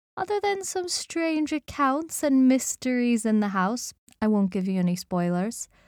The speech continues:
her governessing is relatively problem-free.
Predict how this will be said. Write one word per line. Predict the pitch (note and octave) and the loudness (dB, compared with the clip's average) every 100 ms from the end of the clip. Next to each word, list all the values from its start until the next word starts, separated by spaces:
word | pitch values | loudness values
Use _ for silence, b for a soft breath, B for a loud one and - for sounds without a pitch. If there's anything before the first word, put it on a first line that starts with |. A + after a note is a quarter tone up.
| b _ - | b _ 0
her | D4 E4+ | 4 4
governessing | D#4+ D4 C#4 B3+ A#3+ A#3+ A3+ A3 | 4 2 6 4 4 2 2 2
is | G#3 G3 G3+ | 0 0 -2
relatively | G#3 G3 G3 F#3 F#3 F3+ F#3 F3+ F3 | -4 -2 2 4 2 0 -4 -4 -6
problem-free. | F3+ E3 D#3+ - - F#3 - - F#3+ | -4 -6 -6 -6 -8 -8 -10 -12 -14